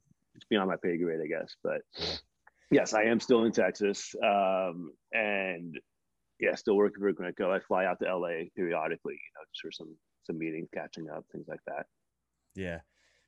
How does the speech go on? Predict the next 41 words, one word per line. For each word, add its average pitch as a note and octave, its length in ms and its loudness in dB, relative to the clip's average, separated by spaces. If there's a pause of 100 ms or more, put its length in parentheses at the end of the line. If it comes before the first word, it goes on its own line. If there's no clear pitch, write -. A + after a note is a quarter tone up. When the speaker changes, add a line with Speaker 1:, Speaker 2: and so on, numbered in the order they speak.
(100)
Speaker 2:
And, A#2 160 -4
and B2 140 -2
I C#3 100 4
don't, E3+ 120 2 (200)
not C#3+ 220 0
to C#3+ 60 0
go C3+ 120 2
back A#2+ 360 4
and, G#2+ 300 -2
and A2 120 -4
rehash A2+ 400 2
the - 120 -2
old A#2+ 240 0
conversations, G#2+ 720 0
but G2+ 160 0
I, G2+ 120 4 (160)
just A2+ 260 0
for A2+ 160 0
people A#2+ 340 0
who, G#2 140 0 (260)
you G2 140 -6
know, G2 100 0
didn't A#2 300 0
get G#2 140 2
a G2 40 0
chance G#2+ 300 -2
to G2+ 80 -4
go G2+ 100 0
back G2 240 2
and G2+ 100 -4
listen, G2 200 -2
I F#2+ 60 0
hope A#2 180 2
you G#2+ 60 2
do A2+ 140 2
go G#2+ 160 2
and F#2+ 80 0
check G#2 220 0
that G2 160 0
video G2 320 0
out. F#2+ 300 2